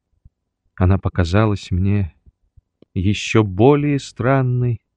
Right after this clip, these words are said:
когда на рассвете я, недавно беседовавший с Богом,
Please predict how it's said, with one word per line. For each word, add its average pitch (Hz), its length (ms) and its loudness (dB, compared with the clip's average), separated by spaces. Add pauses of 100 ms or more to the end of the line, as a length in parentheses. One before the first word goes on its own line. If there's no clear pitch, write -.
(180)
когда 101 300 0
на 101 120 4
рассвете 113 680 0
я, 117 300 0
недавно 113 460 0
беседовавший 110 760 -6
с 82 120 -6
Богом, 107 600 -2